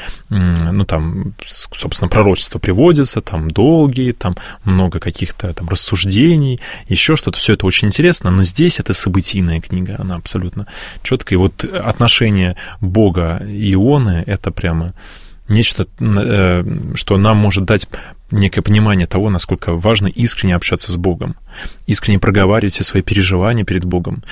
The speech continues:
и в итоге, м, признавать и подчиняться,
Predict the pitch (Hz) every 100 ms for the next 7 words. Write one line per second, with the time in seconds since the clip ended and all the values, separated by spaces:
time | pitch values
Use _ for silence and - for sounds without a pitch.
0 | - 117 98 101 113 139 151 120 95 -
1 | - - - 90 82 82 - - 98 90
2 | 92 107 127 - - - 95 92 113 -
3 | 92